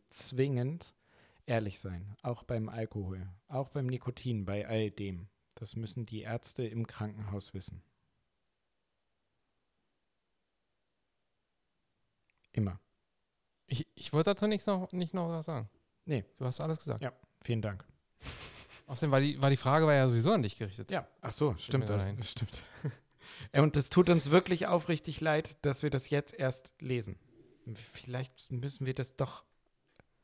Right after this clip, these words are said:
Speaker 1: Ja, aber dann ist dieser Überraschungseffekt weg, wenn wir die E-Mails so richtig lesen.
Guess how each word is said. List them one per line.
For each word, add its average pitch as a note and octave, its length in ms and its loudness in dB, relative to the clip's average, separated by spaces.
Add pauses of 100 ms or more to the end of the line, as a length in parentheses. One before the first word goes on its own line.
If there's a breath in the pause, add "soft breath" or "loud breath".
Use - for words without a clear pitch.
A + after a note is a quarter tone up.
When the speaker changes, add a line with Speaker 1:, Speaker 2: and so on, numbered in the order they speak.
(480 soft breath)
Speaker 1:
Ja, A#2+ 100 0
aber C#3+ 140 4
dann D3+ 220 2
ist G#3 280 -6
dieser D#3 240 2
Überraschungseffekt D3+ 960 -4
weg, - 240 -8
wenn G#2+ 180 -2
wir G#2 80 -2
die A2 240 -6
E-Mails A2+ 260 -4
so G#2+ 100 -4
richtig G#2+ 360 -4
lesen. F#2+ 340 -8